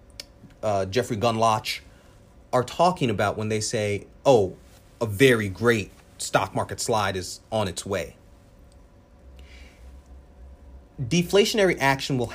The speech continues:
have to happen within these markets. You can see them in microeconomies.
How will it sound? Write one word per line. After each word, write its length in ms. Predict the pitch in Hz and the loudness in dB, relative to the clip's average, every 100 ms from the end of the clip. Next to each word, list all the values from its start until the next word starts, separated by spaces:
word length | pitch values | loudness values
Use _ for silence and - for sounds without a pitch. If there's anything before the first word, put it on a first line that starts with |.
| 139 | -4
have 180 | 135 - | -4 -4
to 80 | |
happen 640 | 117 - 135 135 113 87 - - | -10 -4 -2 0 -4 -8 -12 -10
within 480 | 107 - 123 113 107 | -10 -4 -4 -4 -8
these 260 | 113 110 - | -6 -8 -4
markets. 640 | 104 110 104 - - - - - - - - - - - - - - - - - - - - - | -2 -2 -4 -14 -12 -14 -14 -20 -20 -20 -20 -20 -20 -20 -20 -20 -20 -20 -20 -20 -20 -20 -18 -8
You 100 | 120 | -6
can 140 | 127 | -6
see 220 | 107 131 | -4 -2
them 160 | 123 117 | 0 0
in 80 | 113 | -2
microeconomies. 1120 | 101 101 110 101 - 117 107 - - - - | -2 -2 -4 -6 -6 -4 -4 -6 -12 -12 -12